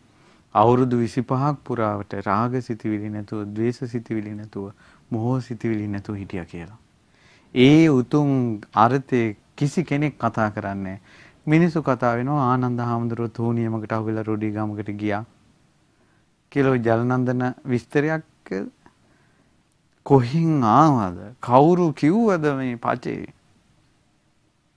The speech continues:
නමුත් හැම තැනම පැතිරිලා.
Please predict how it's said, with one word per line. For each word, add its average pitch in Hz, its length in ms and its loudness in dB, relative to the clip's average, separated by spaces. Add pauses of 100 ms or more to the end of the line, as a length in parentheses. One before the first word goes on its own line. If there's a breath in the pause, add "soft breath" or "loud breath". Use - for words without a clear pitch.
(1700)
නමුත් 127 380 2
හැම 120 240 -2 (100)
තැනම 107 420 -10
පැතිරිලා. - 600 -12